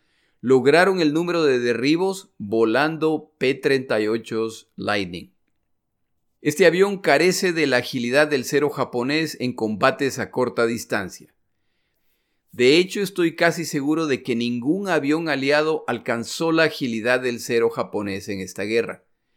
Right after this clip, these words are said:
Pero el Lightning supera al Zero en el resto de categorías. Blindaje, armamento, velocidad a nivel, velocidad en ascenso y velocidad en descenso.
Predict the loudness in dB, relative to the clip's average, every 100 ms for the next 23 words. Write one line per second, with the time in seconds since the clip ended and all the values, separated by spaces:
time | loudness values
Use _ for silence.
0 | _ _ _ _ -2 2 2 0 -2 0
1 | 2 2 -2 -4 -6 -12 _ _ _ -12
2 | -6 -6 -2 0 2 0 0 -2 -2 -2
3 | -2 0 0 -2 -2 0 -2 0 -2 0
4 | 0 0 0 -2 -4 -12 -20 _ _ _
5 | _ _ _ _ -6 -4 -2 2 2 2
6 | -4 -18 _ _ _ _ -2 0 0 0
7 | 0 0 -2 -8 -16 _ _ _ -6 -2
8 | -2 -2 -2 2 2 2 -2 0 0 0
9 | -4 _ _ _ -6 -2 -2 -4 0 2
10 | 2 -2 -6 -2 -2 -2 -4 -6 -6 -4
11 | 0 2 0 -2 0 2 2 0 -4 -6
12 | -6 -10 -10 -18